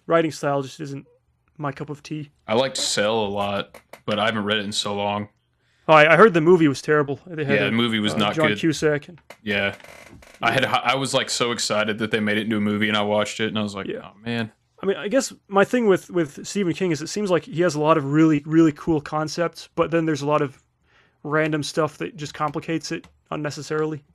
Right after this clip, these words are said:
Speaker 2: Dreamcatcher was like that, the book.
Speaker 1: Uh-huh.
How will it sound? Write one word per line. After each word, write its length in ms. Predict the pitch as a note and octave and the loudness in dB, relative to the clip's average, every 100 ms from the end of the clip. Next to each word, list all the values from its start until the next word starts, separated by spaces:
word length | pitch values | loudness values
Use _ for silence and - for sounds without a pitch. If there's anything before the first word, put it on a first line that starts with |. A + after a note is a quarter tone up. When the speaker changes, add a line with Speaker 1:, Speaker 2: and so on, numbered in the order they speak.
| - _ _ _ - | -20 _ _ _ -2
Speaker 2:
Dreamcatcher 580 | A#2+ A#2+ A#2 G#2 - G2+ | 0 0 0 0 0 -2
was 140 | G2 | -2
like 200 | G2+ - | -2 -2
that, 280 | G2+ G2 - | -2 -2 -4
the 80 | G#2+ | -6
book. 380 | G2+ G2+ - - _ _ _ _ _ _ _ _ _ _ _ D#3 | -4 -4 -6 -18 _ _ _ _ _ _ _ _ _ _ _ -2
Speaker 1:
Uh-huh. 240 | D3 | 0